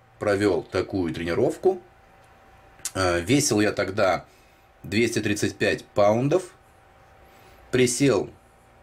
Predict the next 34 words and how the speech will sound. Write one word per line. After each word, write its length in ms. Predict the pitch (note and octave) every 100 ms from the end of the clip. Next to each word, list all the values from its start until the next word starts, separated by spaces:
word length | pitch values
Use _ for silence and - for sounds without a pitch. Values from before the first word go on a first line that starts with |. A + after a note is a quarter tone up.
| _ _
я 140 | - G2
с 80 | -
этим 260 | F#2+ G2
весом 340 | G2 F2+ F2+ D#2+
тридцать 400 | - F#2+ F#2+ -
раз. 340 | D#3+ G#3 - - - - - - - - -
Ж-, 220 | E2+ F2
сделал 520 | E2+ F#2 C3 C3 A#2
жим 240 | G#2+ A2
лежа 320 | G2+ B2+ D#3+ F3
девятнадцать 560 | F3+ F3 F3 E3+ -
раз. 380 | E3+ E3+ E3+ - - -
Подтянулся 640 | - G#2 - A#2+ D#3+ F3+ F3
шестнадцать 560 | - D3 D3+ D3 C#3
раз 340 | C3+ C#3 C3+ -
и 60 | A2
отжался 520 | G#2 G#2+ C3+ C#3 C#3+
сорок 320 | B2 A#2 G#2+
шесть 260 | - G#2 -
раз 220 | A#2+ B2+
от 120 | A2+
брусьев. 380 | G2 G2+ - - - - -
Набрал 480 | F#2+ G2+ B2+ D#3 E3+ -
общего 380 | B2+ - A2
количества 720 | G2 G#2 C#3 D3+ D3 C#3+ C#3 C3+ - - - - -
сто 300 | - B2 A#2+
одиннадцать 440 | A2+ A2+ G#2 -
очков. 360 | G2+ - E2 - - - - - -
Посмотрим, 520 | G#2+ G#2 C3 E3+ F3 E3+
что 280 | - B2+
будет 320 | B2+ A#2 A#2 A2
в 60 |
этом 260 | G#2+ G#2 G2+
году. 320 | G#2 D#2+ D2+